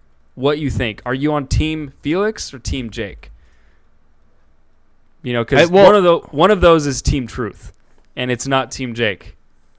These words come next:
Speaker 1: Just put it that way. <laughs> Is that too mean?
Speaker 2: Yes.
Speaker 1: <laughs> I'm sorry.
Speaker 2: I, I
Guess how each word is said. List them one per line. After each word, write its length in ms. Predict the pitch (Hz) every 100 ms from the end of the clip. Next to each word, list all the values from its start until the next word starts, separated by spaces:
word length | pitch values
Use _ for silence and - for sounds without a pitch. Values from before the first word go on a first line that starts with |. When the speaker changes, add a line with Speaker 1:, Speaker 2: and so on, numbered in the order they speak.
| _ -
Speaker 1:
Just 140 | 123
put 140 | - 120
it 80 | 110
that 200 | 101 69
way. 140 | 73 _
<laughs> 1300 | _ _ _ _ _ _ _ _ _ _ _ -
Is 80 | - - - - - - - _ -
that 200 | 131 127
too 140 | 147
mean? 280 | 131 117 131 _ _ _ _ _ -
Speaker 2:
Yes. 540 | 104 127 151 - - _ - _ _
Speaker 1:
<laughs> 400 | - 196 165 -
I'm 160 | - 147
sorry. 340 | 139 107 98 -
Speaker 2:
I, 120 |
I 20 | 190